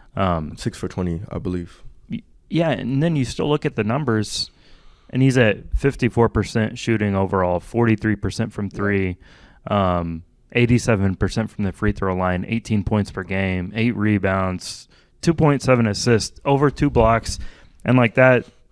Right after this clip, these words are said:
Speaker 1: you know, those percentages even include, you know, what he did the other night. So it, it is incredible. Like, if you would have told me seventeen games in, he was the Thunder's second best player, I would have thought this might be a good sign,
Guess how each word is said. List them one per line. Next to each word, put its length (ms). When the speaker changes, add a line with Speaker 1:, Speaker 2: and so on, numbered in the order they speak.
Speaker 1:
you 100
know, 140
those 200
percentages 760
even 260
include, 580
you 120
know, 100
what 160
he 80
did 180
the 120
other 180
night. 220
So 120
it, 140
it 160
is 160
incredible. 500
Like, 200
if 120
you 120
would 80
have 120
told 220
me 140
seventeen 560
games 320
in, 260
he 140
was 140
the 120
Thunder's 360
second 240
best 220
player, 440
I 80
would 140
have 100
thought 400
this 220
might 220
be 100
a 60
good 200
sign, 540